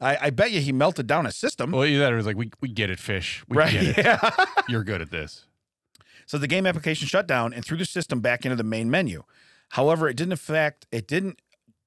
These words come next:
Speaker 1: affect the motion capture software 'cause that's separate. So hours after aimlessly clicking and scrolling, the fish activated the Nintendo's web store. Then an event that defies all likelihood managed to buy five hundred yen.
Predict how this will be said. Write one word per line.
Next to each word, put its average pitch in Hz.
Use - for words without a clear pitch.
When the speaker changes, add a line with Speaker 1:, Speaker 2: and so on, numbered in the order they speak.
Speaker 1:
affect 175
the 117
motion 135
capture 180
software 107
'cause 110
that's 123
separate. -
So 156
hours 196
after 170
aimlessly 170
clicking 170
and 120
scrolling, 165
the 107
fish 170
activated 117
the 120
Nintendo's 123
web 131
store. -
Then 139
an 180
event 147
that 131
defies 113
all 127
likelihood 98
managed 117
to 123
buy 101
five 160
hundred 139
yen. 92